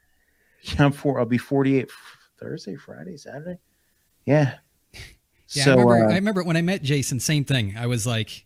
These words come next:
Speaker 2: I was, I, I think he told me, I was like, "Man, I feel like the old guy here." And he's like, "I'm older than you." And I was like, "No way.
Speaker 1: <laughs>
Speaker 2: You,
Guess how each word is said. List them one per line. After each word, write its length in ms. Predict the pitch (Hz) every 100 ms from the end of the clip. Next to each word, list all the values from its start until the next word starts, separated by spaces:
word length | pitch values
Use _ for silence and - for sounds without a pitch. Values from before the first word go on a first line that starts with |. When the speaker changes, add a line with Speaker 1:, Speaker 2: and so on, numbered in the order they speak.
| _
Speaker 2:
I 40 |
was, 120 | 123 131
I, 140 | 135 -
I 60 | 123
think 180 | 165
he 100 | -
told 260 | 135 135 135
me, 100 | 117
I 40 |
was 160 | 117 113
like, 140 | 120
"Man, 160 | 127 139
I 40 |
feel 140 | 123 147
like 100 | 123
the 80 | 120
old 140 | 127
guy 160 | 113 104
here." 140 | 113
And 80 | 107
he's 140 | 98
like, 220 | 104 104
"I'm 140 | 117 135
older 200 | 139 139
than 160 | 127
you." 280 | 127 143 117
And 80 | 107
I 60 | 113
was 100 | 107
like, 140 | 120
"No 140 | 156
way. 220 | 113 104 104 -
Speaker 1:
<laughs> 60 | -
Speaker 2:
You, 160 | 139